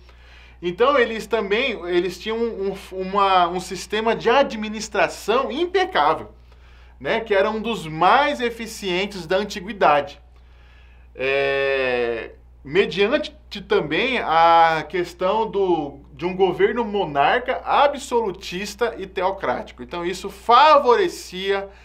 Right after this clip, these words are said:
a administração, né, do Império Persa. O que que é um, um governo monarca,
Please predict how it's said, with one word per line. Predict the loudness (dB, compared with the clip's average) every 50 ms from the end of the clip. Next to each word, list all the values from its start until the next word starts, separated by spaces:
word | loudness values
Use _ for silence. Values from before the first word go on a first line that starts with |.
| -20 -6 0
a | 4 6 6 8 6 6 4
administração, | 2 0 -4 -8 -8 -8 -10 -10 -6 -4 -4 -4 -4 -6 -8 -6 -4 -2 -2 -2 -4 -8 -12 -18 -20 -20 -20 -20 -20 -20 -10
né, | -4 -2 -2 -2 -2 -4
do | -8 -8 -8 -8
Império | -8 -6 -4 -4 -4 -4 -6 -8
Persa. | -6 -6 -6 -6 -8 -10 -14 -18 -20 -20 -20 -20 -20 -20 -20 -20 _ -20 -20 -20 -20 -12 -8
O | -8 -6
que | -6 -6 -8 -8
que | -6 -2 2 2
é | 4 4 4 2 0 -2 -4
um, | -6 -6
um | -4 -4 -4 -4 -4 -4 -6 -6 -6
governo | -8 -2 4 6 6 6 6 4 2 2 2 2 -2 -6
monarca, | -6 -2 0 0 0 2 2 2 4 4 2 0 -4 -6 -8